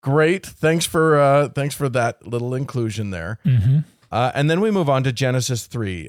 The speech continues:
Speaker 1: Um,
Speaker 2: Yes.
Speaker 1: and this may be, we, you know, I'm, I'm, I'm pushing on my time here, but, uh, this is fascinating stuff.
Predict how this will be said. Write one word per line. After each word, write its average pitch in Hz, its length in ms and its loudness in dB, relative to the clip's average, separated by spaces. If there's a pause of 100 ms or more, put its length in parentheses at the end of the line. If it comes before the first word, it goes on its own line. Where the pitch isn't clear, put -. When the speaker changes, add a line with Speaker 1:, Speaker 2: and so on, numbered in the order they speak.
Speaker 1:
Um, 104 360 0
Speaker 2:
Yes. - 180 -12 (260)
Speaker 1:
and 175 120 -4
this 381 120 -6
may 294 140 -4
be, 190 320 0 (560)
we, 82 360 -8
you 123 120 -4
know, 98 200 -2
I'm, 110 200 -2
I'm, 107 340 -4 (120)
I'm 104 420 -6 (180)
pushing 156 360 -2
on 110 120 0
my 107 120 0
time 107 340 -2
here, 92 180 -4
but, 98 320 -10
uh, 104 400 -4
this 170 240 -4
is 370 120 -2
fascinating 147 760 -2
stuff. 92 440 -4